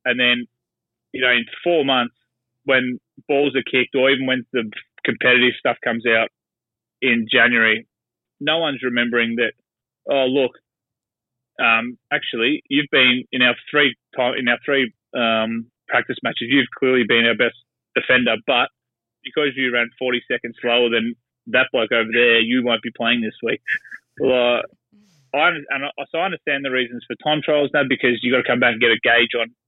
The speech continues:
who's done the work and stuff like that. But in the end, we all know, unless, I guess, unless you're in a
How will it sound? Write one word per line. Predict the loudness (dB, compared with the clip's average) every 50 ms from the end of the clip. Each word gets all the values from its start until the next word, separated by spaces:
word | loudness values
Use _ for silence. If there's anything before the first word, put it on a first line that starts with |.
| _ _ _ _ _ _ _ -2
who's | 0 0 0 0 -2
done | -4 -2 -2
the | -2 0
work | 2 2 2 0
and | -2 -12
stuff | _ -4 -4 -4 -2
like | 0 0 0 0 -2 -2
that. | -4 -4 -4 -4
But | _ _ _ _ _ _ _ _ _ _ _ _ -6
in | -4 -2
the | 0 0
end, | 0 0 0
we | 2 2
all | 2 2 0
know, | 0 0 0 0 0 -2 -4 _ _ _ _ _ _ _ _ _ _ _ _ _ _ -4
unless, | -2 0 0 0 -2 -2 -2 -4
I | 0
guess, | 0 0 0 0
unless | -2 0 0 0 -2 -2 -2 -2
you're | 0 2 2 2 0 0 -2 _ _ _ _ _ _ _ _ _ _ _ _ _ _ _ _ _ _ -2
in | 0 0
a | 0